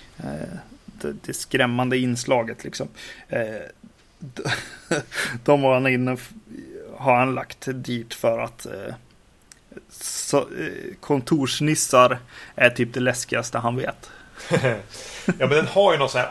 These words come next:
Speaker 2: antikonsumtions-, eh, eh, tema ändå. För
Speaker 1: Mm.
Speaker 2: eh, s-, vi pumpas ju på med den här reklamen, med den här enerverande jingeln också.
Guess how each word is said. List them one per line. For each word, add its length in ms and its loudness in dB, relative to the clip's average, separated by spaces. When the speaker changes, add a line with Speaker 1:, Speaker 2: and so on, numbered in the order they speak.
Speaker 2:
antikonsumtions-, 1500 -2
eh, 180 0
eh, 1040 -10
tema 480 4
ändå. 380 -4
För 80 0
Speaker 1:
Mm. 140 6
Speaker 2:
eh, 120 -10
s-, 280 -8
vi 120 -6
pumpas 420 -2
ju 40 -2
på 260 0
med 100 2
den 100 -2
här 220 2
reklamen, 880 0
med 100 -6
den 80 -8
här 100 -2
enerverande 600 0
jingeln 540 -4
också. 340 -6